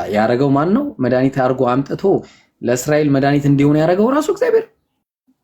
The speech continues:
እኛ፣ እኛ ምን እናርግ ታዲያ? «ከዳዊት ዘር የመጣ ከሴት የተወለደ፣ ከሴት የተወለደውን ልጁን ላከ» ነው የሚለው። ማ? እግዚአብሔር። ምንድነው? ማለትም ያው እንግዲህ የእግዚአብሔር ቃል ነው ብለው ቢያምኑ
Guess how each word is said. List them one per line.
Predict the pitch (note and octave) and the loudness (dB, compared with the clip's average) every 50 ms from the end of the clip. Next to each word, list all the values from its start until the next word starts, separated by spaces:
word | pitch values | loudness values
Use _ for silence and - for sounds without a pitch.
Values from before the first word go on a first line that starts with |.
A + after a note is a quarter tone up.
| _ _ _ - | _ _ _ -2
እኛ፣ | D3 F3+ G#3 G3+ | 0 2 2 2
እኛ | F#3+ G3 F#3+ F3 | 4 2 2 2
ምን | E3+ E3 D#3+ | 2 2 2
እናርግ | C#3+ B2+ A2 G2+ G2+ G2+ | 2 2 0 -2 -4 -8
ታዲያ? | G2+ G#2 G2+ G#2+ A2 - | -10 -10 -8 -8 -10 -6
«ከዳዊት | - D3 D#3 D#3+ E3+ E3+ D#3+ | -4 -2 0 2 2 0 0
ዘር | F#3+ F3+ F3 | 2 2 2
የመጣ | E3+ E3+ F3 F3 - A#3 B3+ - - - - - - - - - - _ - | 2 2 0 0 0 0 0 0 -2 -8 -18 -20 -20 -20 -20 -20 -20 _ -6
ከሴት | E3+ D#3+ G#3 G#3 G3+ G3 | -4 0 0 0 2 2
የተወለደ፣ | F3 E3+ F3 F3 F3 F3 F3 F3 F3 E3+ D#3+ C3+ - - - _ _ _ _ _ _ _ _ _ _ | 2 2 4 2 4 2 2 2 2 2 0 -2 -2 -6 -12 _ _ _ _ _ _ _ _ _ _
ከሴት | - D3+ D#3 D#3 F#3 F#3 F3 | -4 -4 0 0 0 2 2
የተወለደውን | E3+ D#3+ E3 D#3 D#3 D3+ D3+ D3 D3+ D3 C#3 C3+ | 0 0 2 2 2 2 2 2 2 2 2 2
ልጁን | C3 B2 C3 C3 B2+ | 2 0 2 2 2
ላከ» | C3 C3 C3 C#3 | 0 0 0 -2
ነው | C3 B2+ G#2 | -2 -2 -2
የሚለው። | F#2+ F#2+ G2+ | -2 0 0
ማ? | A#2+ D3+ F3 D3+ A2 - - _ _ _ - - _ _ _ _ - _ _ _ _ _ _ _ _ _ _ _ _ | 0 2 0 -2 -4 -8 -14 _ _ _ -20 -20 _ _ _ _ -20 _ _ _ _ _ _ _ _ _ _ _ _
እግዚአብሔር። | G#2 G2+ - A2+ G#2+ G2+ G2+ F#2+ - - _ - | -12 -4 0 0 2 2 0 -2 -4 -6 _ 2
ምንድነው? | C3+ D3 D#3 D#3+ F3+ A3+ | 2 2 2 2 0 0
ማለትም | F3 C#3 C3 C3 D3 D3 C4 B3 | 2 2 2 0 0 2 2 2
ያው | C#3+ A2+ G#2+ G#2+ | 2 2 2 2
እንግዲህ | G#2+ G#2 G#2+ G#2+ A2 G#2 | 2 2 2 2 2 2
የእግዚአብሔር | A#2+ B2 A2+ A2+ A#2 A#2+ A#2 A#2 A2+ G#2+ | 2 2 2 2 2 2 2 2 2 0
ቃል | - A#2 G#2+ | 0 0 2
ነው | G#2 G#2 | 2 2
ብለው | A2 A2 G#2+ | 2 2 0
ቢያምኑ | G2+ A#2 A2 A2 A2 G#2+ G#2+ | 0 0 0 2 2 2 2